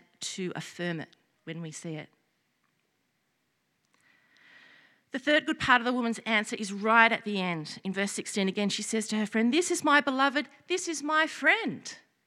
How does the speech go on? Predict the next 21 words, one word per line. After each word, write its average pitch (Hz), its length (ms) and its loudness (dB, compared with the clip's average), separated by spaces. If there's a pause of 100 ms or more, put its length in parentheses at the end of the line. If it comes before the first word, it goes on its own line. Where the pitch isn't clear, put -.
(240)
daughters 170 340 -6
of 170 80 -8
Jerusalem." 147 680 -10 (1900)
Now, 226 60 -4
sometimes 269 440 0
we 233 80 -8
talk - 280 -12
about 196 260 -2
the 180 60 -6
friend 190 360 0
zone, 139 280 -2
right? 208 240 -2 (720)
That - 140 -2
the 185 80 -2
friend 226 360 2
zone 143 340 -4
is 175 180 -6
not 240 200 2
compatible 196 680 0 (160)
with 180 140 -2
romantic 180 560 2